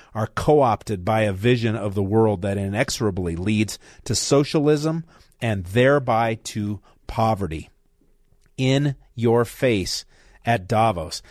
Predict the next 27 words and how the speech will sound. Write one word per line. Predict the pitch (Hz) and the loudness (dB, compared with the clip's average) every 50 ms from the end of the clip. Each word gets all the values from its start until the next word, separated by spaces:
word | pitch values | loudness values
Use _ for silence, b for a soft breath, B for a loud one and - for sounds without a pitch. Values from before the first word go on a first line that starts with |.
| B B B - | B B B -2
"Unfortunately," | 139 135 127 - 156 160 156 - - 147 127 117 | 0 0 2 2 2 2 2 0 -4 -4 -4 -4
he | 107 98 104 | -4 -4 -4
said, | 95 - - 107 95 | -6 -4 -4 -4 -4
"in | 98 98 98 | -4 -4 -2
recent | 107 123 123 - 143 127 98 | 0 0 0 0 -4 -4 0
decades, | 123 123 123 - - 98 90 87 80 - | 0 0 0 0 -2 -4 -4 -4 -6 -6
the | - 98 | -6 -4
main | 107 120 127 131 131 | -2 0 0 0 2
leaders | 123 127 127 117 107 95 - | 2 2 2 2 0 0 -2
of | 101 | -4
the | 90 98 | -4 -2
Western | 95 117 120 110 - - 113 104 | 0 0 0 0 -2 -4 -4 -2
world | 101 107 117 117 107 92 82 b b b b b b | 0 2 2 2 2 0 -4 b b b b b b
have | - 131 117 | -2 0 0
abandoned | 123 110 104 - 143 151 156 160 147 123 110 98 92 | 0 2 2 2 2 4 2 0 -2 -4 -6 -6 -6
the | |
model | 95 101 107 117 123 131 123 123 127 117 | -6 -4 0 0 2 2 2 0 0 -2
of | 104 92 | -4 -6
freedom | - - - 131 131 131 113 80 80 | -6 -4 -2 0 2 2 2 0 -2
for | 82 - 113 101 87 - _ | -4 -6 -6 -6 -6 -6 _
different | - 156 147 - 151 147 131 | 2 2 2 2 -2 -6 -4
versions | 101 110 120 123 123 104 107 92 85 85 | 0 2 2 2 2 2 -2 -6 -6 -8
of | 85 82 98 | -6 -4 -2
what | 117 104 98 | -2 -2 0
we | 104 131 139 | 0 0 0
call | - - - 110 107 107 | 0 0 2 2 4 2
collectivism. | - - - 110 107 110 127 - - - 107 98 82 90 80 73 80 69 - | 2 0 -2 0 2 2 2 0 -2 -2 -4 -2 -2 -4 -6 -6 -8 -12 -14